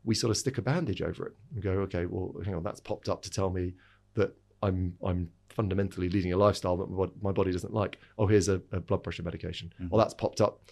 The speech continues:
Speaker 1: with more stomach acid 'cause my body's doing something I don't like. Oh, here's a, an antacid.
Speaker 2: Yeah.
Speaker 1: Or, "This has popped up." And it sort of ripples up and, and then it pops up in mood stability. And then we give a, you know, a, a, a, you know, an S S R I to keep my serotonin levels high.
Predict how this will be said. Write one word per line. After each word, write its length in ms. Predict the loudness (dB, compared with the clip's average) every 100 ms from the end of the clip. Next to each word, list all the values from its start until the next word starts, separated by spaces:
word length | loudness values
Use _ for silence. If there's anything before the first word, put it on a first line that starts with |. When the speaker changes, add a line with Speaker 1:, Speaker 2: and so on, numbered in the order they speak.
| -20 _
Speaker 1:
with 100 | 0
more 140 | 2
stomach 320 | 4 6 6 4
acid 380 | 0 0 -2
'cause 120 | 0 2
my 80 |
body's 220 | 4 4 4
doing 140 | 0
something 200 | 0 0
I 40 |
don't 80 | 0
like. 140 | 0 -4 _ _
Oh, 100 | 4
here's 180 | 4 4
a, 40 | 2 -2
an 60 | -2
antacid. 460 | -2 -2 -4 0
Speaker 2:
Yeah. 100 | 0 0 -8 -20 _
Speaker 1:
Or, 100 | 0
"This 100 | 0
has 60 | 2
popped 260 | 0 0
up." 200 | 0 -2 _ _ _ 4
And 100 | 6
it 100 | 8
sort 140 | 8
of 60 | 8
ripples 260 | 8 6
up 160 | 6 4
and, 120 | 2
and 120 | 4
then 100 | 4
it 60 | 2
pops 220 | -2 -4
up 140 | -2
in 100 | 4
mood 180 | 6 6
stability. 520 | 4 -2 0 0 0
And 100 | -2
then 80 | -2
we 80 | -2
give 180 | -4 -6
a, 100 | -8 -12 _ _ -12
you 80 | -4
know, 100 | -2
a, 540 | 0 -2 -4 -8 -8
a, 20 |
a, 40 | -8 -8 -10
you 100 | -4
know, 80 | -2
an 140 | -2
S 200 | -2 -2
S 160 | -4 -4
R 200 | 0 0
I 100 | 0
to 100 | -4
keep 180 | -8 -4
my 140 | -6
serotonin 560 | -4 -4 -4 -2 -2 -4
levels 240 | -6 -6
high. 200 | -6 -8